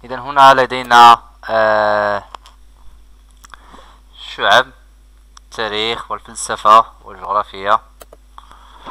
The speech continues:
والدراسات العربية، ثم هنا، آه، نقوم باختيار. إذا هنا مثلًا، آه، لدينا الدراسات الإسلامية، هنا لدينا الفصل الثاني، الفصل الرابع،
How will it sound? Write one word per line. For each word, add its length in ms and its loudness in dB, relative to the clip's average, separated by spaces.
والدراسات 760 -4
العربية، 680 0
ثم 180 -6
هنا، 720 2
آه، 400 -2
نقوم 400 -6
باختيار. 800 -2
إذا 200 -6
هنا 200 -2
مثلًا، 540 2
آه، 480 2
لدينا 360 -6
الدراسات 480 -4
الإسلامية، 720 0
هنا 380 -6
لدينا 260 -6
الفصل 380 -8
الثاني، 540 -2
الفصل 340 -8
الرابع، 500 2